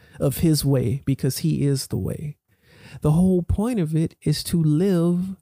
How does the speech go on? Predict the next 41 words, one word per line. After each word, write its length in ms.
a 120
better 440
life. 640
Actually, 500
it's 180
to 120
live 260
a 80
life, 400
because 340
without 400
Christ, 420
there 200
is 280
no 220
life. 460
You're 120
dead, 600
and 140
you're 100
just 220
on 260
your 120
way 140
to 120
hell, 340
waiting 340
in 120
line. 500
That's 320
not 240
what 140
he 100
wants 400
for 180
us. 180
He 100
wants 360
us 240
to 140
live. 720